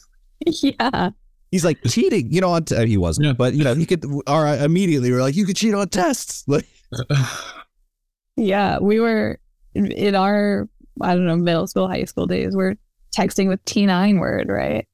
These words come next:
Speaker 1: <laughs>
Speaker 2: Oh, yeah.
Speaker 3: I can't even imagine.
Speaker 2: It, it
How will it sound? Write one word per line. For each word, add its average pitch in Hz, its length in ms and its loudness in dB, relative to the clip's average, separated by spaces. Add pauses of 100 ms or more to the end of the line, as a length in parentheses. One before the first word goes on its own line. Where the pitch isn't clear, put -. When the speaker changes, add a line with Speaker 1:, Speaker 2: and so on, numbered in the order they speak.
Speaker 1:
<laughs> 240 80 -4 (440)
Speaker 2:
Oh, 101 120 4
yeah. 80 180 2
Speaker 3:
I - 40 -2 (320)
can't 101 220 2
even 101 160 2
imagine. 92 640 2 (540)
Speaker 2:
It, 185 380 -2 (580)
it - 220 0